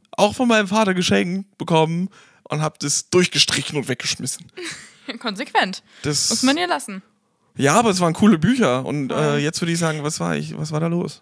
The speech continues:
Speaker 2: Ja, ich ver-, also ich muss sagen, ich verstehe die, also kurzer Exkurs, ich verstehe die, also ich merke schon, ich, mich gruselt das auch, aber ich bin einfach extrem schnell gegruselt.
Speaker 1: Mhm.
Speaker 2: Also ich habe die angefangen zu hören und ab dem Feuerkelch musste ich aufhören, weil ich mich da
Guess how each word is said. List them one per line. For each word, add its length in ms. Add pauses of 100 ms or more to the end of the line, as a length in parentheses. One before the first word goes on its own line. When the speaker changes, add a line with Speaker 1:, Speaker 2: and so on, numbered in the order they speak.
Speaker 2:
Ja, 260
ich 100
ver-, 160
also 160
ich 140
muss 140
sagen, 140
ich 100
verstehe 300
die, 200 (600)
also 260 (200)
kurzer 240
Exkurs, 400
ich 100
verstehe 240
die, 140
also 140
ich 100
merke 180
schon, 120
ich, 140
mich 140
gruselt 360
das 180
auch, 300 (240)
aber 120
ich 60
bin 120
einfach 240
extrem 800 (600)
schnell 400
gegruselt. 760
Speaker 1:
Mhm. 220 (320)
Speaker 2:
Also 240
ich 100
habe 100
die 120
angefangen 320
zu 160
hören 280
und 120
ab 80
dem 100
Feuerkelch 480
musste 180
ich 60
aufhören, 340
weil 220 (320)
ich 100
mich 140
da 100